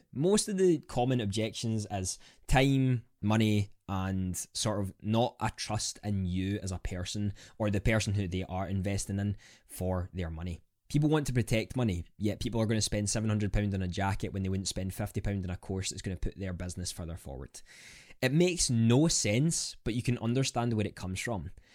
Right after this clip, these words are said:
We're living in a world where people care so much about what other people think. We're living in a world where everyone judges everyone on what they wear, how they dress, what car they have. And it's horrific.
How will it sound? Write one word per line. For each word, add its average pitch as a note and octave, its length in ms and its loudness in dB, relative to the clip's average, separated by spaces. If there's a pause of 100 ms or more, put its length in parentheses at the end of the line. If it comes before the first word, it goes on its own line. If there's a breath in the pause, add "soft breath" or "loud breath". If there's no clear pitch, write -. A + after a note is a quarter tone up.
(140 soft breath)
We're A2 100 0
living A#2 220 4
in A#2 80 2
a A2 60 4
world G#2+ 280 2
where G#2 100 0
people G2 240 -6
care G2 220 -2
so - 320 0
much G2 260 -4
about G#2 180 -2
what E2+ 140 -6
other G2 160 -2
people - 240 -6
think. G2+ 440 -6 (280 loud breath)
We're G#2 100 0
living G#2 220 4
in G#2+ 100 2
a F#2+ 80 2
world G2+ 380 2
where F#2+ 320 0
everyone A2+ 480 2
judges G2+ 460 0
everyone G#2+ 500 2
on F#2+ 320 -4
what G2+ 260 -2
they G2+ 120 2
wear, F#2+ 340 0
how G#2 160 -4
they F#2+ 160 0
dress, F#2+ 400 0
what - 140 -8
car G2+ 260 -2
they G#2+ 120 4
have. A2 420 -2 (640 loud breath)
And A#2 80 2
it's - 300 0
horrific. - 840 -2